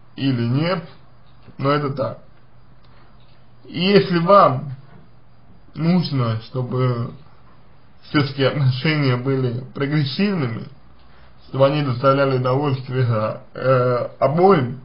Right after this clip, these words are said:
вы решите для себя, в какую сторону вы будете идти. Вы решите для себя, какое направление вы будь-, вы выберете. И, собственно, тем самым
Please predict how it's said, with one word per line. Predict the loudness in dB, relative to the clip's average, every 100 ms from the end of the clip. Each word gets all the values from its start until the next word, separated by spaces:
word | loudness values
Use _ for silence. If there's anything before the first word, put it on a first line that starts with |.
| -20 -20 -20 -20 -20 -20 -20 -20 -20 -16 -4
вы | -2
решите | 0 0 -2 -4
для | -4 -4
себя, | -2 -2 -2
в |
какую | -2 -2 0 -2
сторону | -2 -4 -2 -2
вы | -2 -4
будете | -4 -6 -4 -6
идти. | -6 -12 -18 -20 -20 -20 -20 -20 -20 -20 -10
Вы | 0 2
решите | 2 0 -2 -2
для | -2 -2
себя, | -4 -2 0 0 -2 -10 -20 -20 -6
какое | -4 0 0 0
направление | 2 4 4 2 0
вы | -2
будь-, | -2 -4 -6
вы | -2 2
выберете. | 2 2 0 -6 -10 -16 -16 -20 -20 -20 -20 -20 -20 -20 -20 -20 -20 -20 -6
И, | 0 0 -2 -10 -20 -20 -20 -12
собственно, | -6 -6 -6 -8 -6
тем | -4 0
самым | 2 0 -2 -8